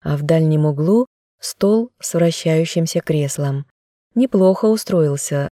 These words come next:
монах Матео. Фра Матео любил комфорт не меньше настоятельницы монастыря,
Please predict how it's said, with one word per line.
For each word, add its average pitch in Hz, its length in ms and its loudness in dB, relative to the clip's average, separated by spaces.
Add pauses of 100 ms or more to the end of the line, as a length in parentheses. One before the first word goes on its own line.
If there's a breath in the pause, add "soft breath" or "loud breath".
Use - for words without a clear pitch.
монах 170 420 0
Матео. 135 600 -2 (840)
Фра 151 380 0
Матео 196 460 4
любил 180 360 2
комфорт 190 540 0
не 202 100 2
меньше 156 380 0
настоятельницы 165 960 0
монастыря, 165 880 0